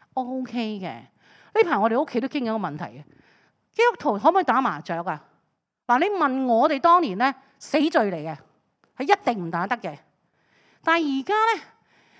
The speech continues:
我哋就係，嗯，好靚咁樣講，好靚咁講，其實講講下都唔知係你哋得定唔得。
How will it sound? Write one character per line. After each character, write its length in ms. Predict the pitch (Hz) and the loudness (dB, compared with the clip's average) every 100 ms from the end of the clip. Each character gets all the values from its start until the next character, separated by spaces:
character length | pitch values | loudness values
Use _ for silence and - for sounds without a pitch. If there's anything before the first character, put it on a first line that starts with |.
| _ | _
我 100 | 320 | -2
哋 120 | 320 | 0
就 260 | 277 254 240 | 2 2 2
係， 380 | 254 247 240 247 | -2 -2 -2 -2
嗯， 480 | 233 233 226 233 - - _ _ _ _ | -2 -4 -8 -10 -14 -20 _ _ _ _
好 160 | - 233 | -8 -6
靚 800 | 269 320 349 359 320 269 254 247 | -4 -4 -2 0 0 0 0 -2
咁 0 | |
樣 260 | 269 302 | -4 -2
講， 260 | 262 202 262 | -2 -2 -2
好 100 | 247 | -4
靚 320 | 277 262 240 | -2 -2 -4
咁 200 | 220 247 | -4 -6
講， 240 | 277 208 277 | -2 -4 -2
其 80 | |
實 60 | 208 | -4
講 140 | 202 | -2
講 180 | 285 285 | -2 -2
下 140 | 247 240 | -2 -2
都 100 | 311 | -4
唔 140 | 185 | -4
知 100 | - | -4
係 80 | 233 | -4
你 140 | 196 | -6
哋 100 | 185 | -6
得 100 | 180 | -6
定 140 | 240 185 | -6 -8
唔 140 | 147 | -8
得。 100 | 160 | -8